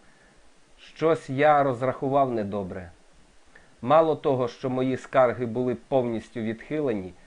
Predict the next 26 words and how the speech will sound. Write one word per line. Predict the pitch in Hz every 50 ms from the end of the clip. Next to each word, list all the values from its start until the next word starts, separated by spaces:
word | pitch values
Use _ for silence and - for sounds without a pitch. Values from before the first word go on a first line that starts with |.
| - _ _ _ _ -
так | 127 120 - 139
мене | 135 135 135 143 151 143
ще | - - - - 139 131
й | 131
поперли | - - 131 - - 147 139 135 131 131 127
з | 117 123
університету, | 127 127 131 127 123 120 117 - - 123 - - 117 101 - - 98 90 - - - _ - - _ - - -
не | 113 123 131
давши | 127 135 139 135 135 - - 131
можливості | 123 127 120 117 127 135 143 143 135 127 - - - - 113
вибачитись | 104 101 120 143 160 151 143 123 - - 104 - - 101 - - - -
і | 113
прийняти | - - 120 123 117 120 135 131 123 - - 127
дійсність, | 110 101 101 127 143 139 - - - 104 95 90 - - - _ _ _ - - _ _ _ _ -
а | 113 117 120
отже, | 127 139 143 135 120 113 123 131 131 120 117 110
залишитися | 101 117 123 123 123 120 - - 131 - - 123 - 131 117
простим | - - 113 110 - - 135 123 120
викладачем. | 113 110 - 127 117 110 110 113 110 - - 101 95 87 82 - - _ _ _ _ _ - _ _ - _ _ _ _ _ _ _ _ _ _ _ _ _ - _ _ _ _ _ - -
Що | - - - - 151 180 196
тепер | 190 - 117 - 139 139 135
робити? | 135 131 131 127 120 110 110 104 92 - - 95
Невже | 92 95 107 117 113 110 139 175 185
мої | 185 170 156 151 160 160
математичні | 151 143 131 - 147 135 135 131 - 151 143 135 - 139 135 131
розрахунки — | 127 123 113 127 131 127 - - 165 165 156 - -